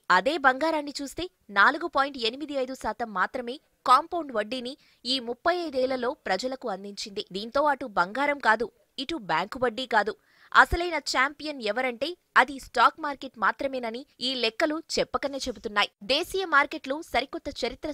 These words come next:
సృష్టించడంతో ఈ వారం బీఎస్సీ ఇన్వెస్టర్ల సంపద రెండు వందల లక్షల కోట్లను అధిగమించింది. ఇందులో బడ్జెట్ తర్వాతి మూడు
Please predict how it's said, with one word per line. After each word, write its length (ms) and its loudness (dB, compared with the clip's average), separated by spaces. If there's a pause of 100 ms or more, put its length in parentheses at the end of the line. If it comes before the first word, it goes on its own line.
సృష్టించడంతో 680 -4 (460)
ఈ 20 -4 (100)
వారం 240 6 (200)
బీఎస్సీ 400 -6 (160)
ఇన్వెస్టర్ల 560 -6
సంపద 260 -4 (360)
రెండు 260 0
వందల 240 -4 (100)
లక్షల 280 -4 (120)
కోట్లను 380 -8
అధిగమించింది. 640 -10 (180)
ఇందులో 220 2 (160)
బడ్జెట్ 360 -2
తర్వాతి 340 0 (120)
మూడు 140 -4